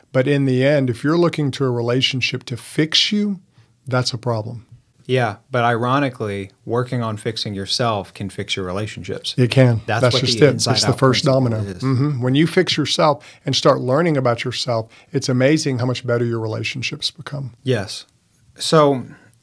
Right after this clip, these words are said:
Speaker 2: I guess another way we could say that
Speaker 1: Mm-hmm.
Speaker 2: is your success is fueled by the fundamentals.
Speaker 1: Yeah, yeah.
Speaker 2: Uh, as we have talked and discussed and deliberated, we've kinda come up with four core pillars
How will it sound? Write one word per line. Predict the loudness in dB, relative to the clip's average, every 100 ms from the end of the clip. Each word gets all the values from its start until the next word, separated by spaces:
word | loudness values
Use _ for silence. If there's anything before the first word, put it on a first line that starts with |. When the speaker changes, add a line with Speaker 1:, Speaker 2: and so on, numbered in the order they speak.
| -6
Speaker 2:
I | 0
guess | 0 0
another | -2 -2
way | 0 -2
we | -4
could | -8
say | -8 -6 -6
that | -8 -12 _
Speaker 1:
Mm-hmm. | -4 -2 -2
Speaker 2:
is | -4 -10 _ _ _
your | -2 0 0
success | -2 -6 -6 -6 -4 -6 -10 -12
is | -12
fueled | -12 -10 -2 0 0 -4 -4
by | -6
the | -6
fundamentals. | -10 -8 -8 -8 -10 -12 -14 -4
Speaker 1:
Yeah, | 2 2 0 _ 0
yeah. | 0 2 -2
Speaker 2:
Uh, | -4 -4 -6 -12 _ _
as | -4 -2
we | -2 0
have | 0 -2
talked | -4 -2 0 -2
and | -6 -6
discussed | -6 -4 -4 -4 -6 -6
and | -6
deliberated, | -4 -4 -4 -6 -6 -6 -8 -10 -18 _ -4
we've | -2 -2
kinda | 0 0
come | -2 -4 -2
up | -2 -4
with | -10
four | -10 -14 -2 2 4 2 0 -6 _ _ _
core | -12 -4 0 0 -2
pillars | -4 -8 -8 -8 -10 -8